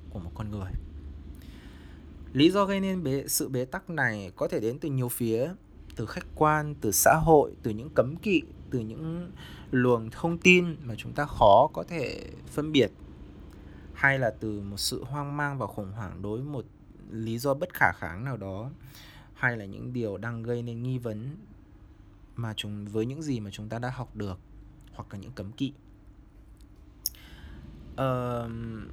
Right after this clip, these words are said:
tất cả những lý do này đều có thể trở thành hàng rào cản trở để khiến chúng ta lâm vào cảnh bế tắc trong sự, ờ, trong việc biểu đạt quan điểm, ý nghĩ,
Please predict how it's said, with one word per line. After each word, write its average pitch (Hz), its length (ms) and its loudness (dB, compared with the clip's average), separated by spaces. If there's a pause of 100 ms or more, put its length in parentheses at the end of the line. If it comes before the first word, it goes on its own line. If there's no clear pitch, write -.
(1000)
tất 277 200 4
cả 131 220 12
những 95 120 -8
lý 123 180 0
do 139 220 0
này 120 360 -4 (220)
đều 135 240 4
có 139 140 2
thể 131 300 8
trở 85 300 -2
thành 104 220 8
hàng 98 200 -6
rào 98 160 -6
cản 95 320 0
trở 92 260 -4 (580)
để 85 240 -8 (800)
khiến 113 300 -2
chúng 120 200 -4
ta 123 420 -4 (140)
lâm 120 340 -4
vào 113 160 -8
cảnh 95 140 -2 (100)
bế 95 180 -4
tắc 165 220 -4
trong 120 180 -6
sự, - 140 -2 (120)
ờ, 104 180 -4
trong 120 280 -4
việc 110 200 -8
biểu 107 260 -4
đạt 95 240 -2 (500)
quan 135 300 6
điểm, 104 220 -4 (720)
ý 113 180 -6
nghĩ, 147 320 -4